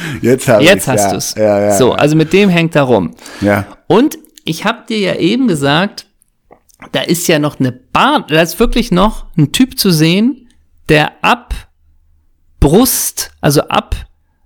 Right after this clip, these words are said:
Speaker 2: äh, fast ab Hals abgeschnitten ist, in
Speaker 1: Hm.
Speaker 2: einer roten Badehose. Und
Speaker 1: Und das
Speaker 2: was
Speaker 1: ist jetzt
Speaker 2: hast
Speaker 1: The
Speaker 2: du
Speaker 1: Masked
Speaker 2: eben so
Speaker 1: Singer oder was, oder wie?
Speaker 2: Und was hast du eben so beiläufig erzählt? Mike Singer, Mallorca,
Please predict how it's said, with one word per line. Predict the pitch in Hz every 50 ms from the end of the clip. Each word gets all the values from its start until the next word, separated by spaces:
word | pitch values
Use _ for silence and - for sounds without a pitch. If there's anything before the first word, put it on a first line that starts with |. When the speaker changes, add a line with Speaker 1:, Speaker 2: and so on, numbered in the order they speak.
| _ _
Speaker 2:
äh, | - - 151 156 143 - - - 147
fast | - - - 196 226 - - - - -
ab | 180 - - -
Hals | 185 208 254 240 - -
abgeschnitten | - 165 165 - - 147 - - 139 127 120 - 117 107
ist, | 92 151 175 - - - - _ _ _
in | 156 156
Speaker 1:
Hm. | 156
Speaker 2:
einer | 139 135
roten | 143 160 185 170 170 160
Badehose. | 135 - 127 123 123 123 120 120 117 131 - - - - - - - - - -
Und | - 156
Speaker 1:
Und | 175
das | 240 294
Speaker 2:
was |
Speaker 1:
ist | 277
jetzt | 285 302
Speaker 2:
hast | - 120
Speaker 1:
The | 127
Speaker 2:
du | 123
Speaker 1:
Masked | 123 123 131 175
Speaker 2:
eben | 220 190
so | 180 190
Speaker 1:
Singer | 147 135 127 107 95 92
oder | 90 87 90 85
was, | 87 90 92 -
oder | - 87 95 131
wie? | 139
Speaker 2:
Und | 156 151
was | 185 233 - -
hast | 247 - -
du | 185
eben | - - 214 208 175
so | - 170
beiläufig | 156 - - 170 185 220 254 269 269 233 202 196 196 190 190 190 - 196 180 - -
erzählt? | 160 160 - - - 170 180 190 214 226 - - - _ _ _ _ _ _ _ _ _ _ _ _ _ _ _ _ _ -
Mike | 139 165 170 180 175 -
Singer, | - - 208 214 220 220 214 208 202 202 202 208 208 - _ _ _ _
Mallorca, | - 151 160 160 156 160 175 190 208 208 202 - 185 180 180 175 175 175 180 180 180